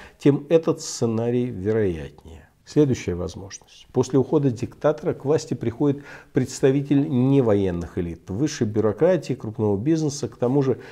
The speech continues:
известный большинству населения и устраивающий его. Очевидно, что в военных или послевоенных условиях у новой власти будет необходимость в короткие сроки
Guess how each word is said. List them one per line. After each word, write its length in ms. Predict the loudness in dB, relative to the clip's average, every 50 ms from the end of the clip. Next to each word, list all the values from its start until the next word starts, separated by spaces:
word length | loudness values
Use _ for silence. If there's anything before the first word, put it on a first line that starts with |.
| -20 -4 0
известный 640 | 2 2 2 2 2 4 4 4 4 4 4 2 2
большинству 560 | 2 0 -2 -2 -2 -4 -4 -4 -4 -2 0
населения 640 | 0 0 -2 -2 -4 -2 0 0 2 2 0 0 -2
и 200 | -4 -2 0 2
устраивающий 1040 | 2 2 0 -4 -4 0 4 4 4 4 4 0 -2 -6 -8 -10 -12 -14 -14 -14 -14
его. 240 | -14 -16 -18 -20 -20 _ _ _ _ _ _ -2
Очевидно, 560 | -2 -2 0 0 0 2 2 0 0 -4 -6 -10 -14 -20 -20 -20 -20 -20
что 240 | -20 -10 -2 0 0
в 100 | 0 4
военных 580 | 6 6 6 8 8 6 6 6 4 0 0 0
или 120 | 2 2
послевоенных 840 | 2 2 0 0 2 2 4 4 4 4 4 4 4 2 0 -2 -4
условиях 520 | -6 -6 -4 -2 0 2 4 2 2 2
у 40 | 0
новой 300 | 0 2 2 2 2 2
власти 320 | 2 2 0 0 -2 -2 -4
будет 260 | -2 0 0 0 0
необходимость 640 | 0 0 0 0 0 0 0 2 0 0 -2 -2
в 40 | -2
короткие 480 | 0 2 4 4 2 2 0 -2 -2 -2
сроки 500 | -2 0 2 2 2 2 2 0 -2 -2